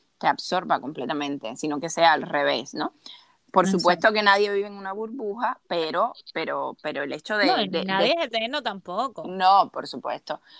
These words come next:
Speaker 1: Pero el hecho de estar satisfecho con uno mismo, eso sí hace la diferencia.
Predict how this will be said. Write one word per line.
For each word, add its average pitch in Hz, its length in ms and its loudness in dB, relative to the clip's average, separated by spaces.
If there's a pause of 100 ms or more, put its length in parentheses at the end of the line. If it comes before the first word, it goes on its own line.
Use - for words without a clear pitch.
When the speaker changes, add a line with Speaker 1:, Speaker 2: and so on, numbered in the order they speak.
(260)
Speaker 1:
Pero 202 260 4
el 185 120 4
hecho 190 240 -4
de 214 80 -6
estar 185 520 -2
satisfecho 180 680 -8
con 175 120 -10
uno 185 160 -2
mismo, 214 460 -2
eso 185 320 -4
sí 208 220 -2
hace 165 180 -2
la 139 100 -2
diferencia. 131 720 -10